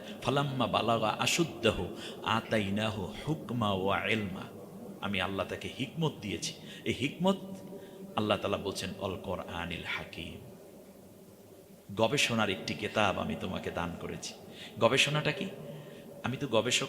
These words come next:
না, এটা গবেষণা আবার বিজ্ঞানীদের কাজ আমরা মনে করি। একটু আগে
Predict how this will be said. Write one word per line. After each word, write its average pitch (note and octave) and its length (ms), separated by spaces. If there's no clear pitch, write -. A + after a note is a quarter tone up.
না, D#3 100
এটা G#2+ 220
গবেষণা B2 440
আবার B2 180
বিজ্ঞানীদের G#2+ 600
কাজ G2+ 240
আমরা G2 200
মনে F#2 280
করি। - 260
একটু A2+ 240
আগে G2+ 440